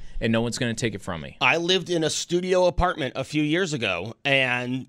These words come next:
Speaker 2: no assigned parking, and it was a very small parking lot, so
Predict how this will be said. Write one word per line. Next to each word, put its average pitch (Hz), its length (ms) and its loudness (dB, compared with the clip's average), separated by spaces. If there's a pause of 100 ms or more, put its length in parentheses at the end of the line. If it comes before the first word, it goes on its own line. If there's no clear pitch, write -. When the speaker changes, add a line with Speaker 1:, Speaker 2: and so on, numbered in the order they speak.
Speaker 2:
no 147 380 4
assigned 175 380 0
parking, 135 380 2
and 143 100 2
it 135 60 -2
was 143 320 2
a 147 60 -2
very 160 260 2
small 147 440 2
parking 147 360 -2
lot, 90 240 -4
so 131 260 -2